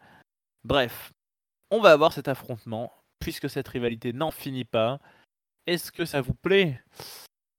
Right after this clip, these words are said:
Je ne sais pas. Est-ce que ça me plaît ? Je ne sais pas. Est-ce qu'il est temps d'en finir ?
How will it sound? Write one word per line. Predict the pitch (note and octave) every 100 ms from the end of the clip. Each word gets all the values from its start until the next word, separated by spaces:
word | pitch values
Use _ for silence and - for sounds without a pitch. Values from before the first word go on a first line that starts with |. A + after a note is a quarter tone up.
| _ _ _
Je | - B2
ne |
sais | -
pas. | - C3 E3+
Est-ce | B2 -
que |
ça | C3 C3
me | C3 D3
plaît ? | - D3 D3 C3
Je | C3
ne |
sais | - A#2+
pas. | A#2+ D3 C#3+
Est-ce | -
qu'il | - A#2+
est | A2+
temps | - C3+
d'en | B2 A2+
finir ? | - - G#2 G2 G2+